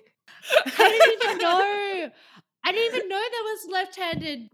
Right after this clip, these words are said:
Speaker 1: rulers.
Speaker 2: Yeah. <laughs>
Speaker 1: Throughout, you know, your quilting journey so far, could you share some of the things that you've had to modify in the sewing room to accommodate, um, your left-handedness? <laughs>
Speaker 2: Yeah.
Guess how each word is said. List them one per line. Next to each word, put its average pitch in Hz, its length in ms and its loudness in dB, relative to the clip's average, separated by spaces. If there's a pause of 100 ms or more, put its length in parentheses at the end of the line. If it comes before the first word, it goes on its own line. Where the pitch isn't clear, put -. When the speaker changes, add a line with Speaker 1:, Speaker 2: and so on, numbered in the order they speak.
Speaker 1:
rulers. 208 960 -12
Speaker 2:
Yeah. 277 800 -4
<laughs> 427 80 -4 (1040)
Speaker 1:
Throughout, 233 380 -8
you 233 100 -12
know, 202 120 -8
your 190 600 -12 (400)
quilting 277 340 -8
journey 196 360 -6
so 185 260 -10
far, 170 320 -6
could - 220 -16
you 214 120 -10
share 214 300 -6
some 208 200 -10
of 208 80 -12
the 180 60 -20
things 170 240 -12
that - 80 -14
you've 175 160 -12
had 170 280 -8
to 190 120 -12
modify 165 640 -6 (100)
in 180 180 -10
the 175 100 -12
sewing 180 420 -10
room 165 240 -10
to 190 140 -14
accommodate, 180 580 -10 (560)
um, 170 380 -2
your 202 160 -4
left-handedness? 196 1200 -2
<laughs> - 40 -18 (400)
Speaker 2:
Yeah. 226 760 -6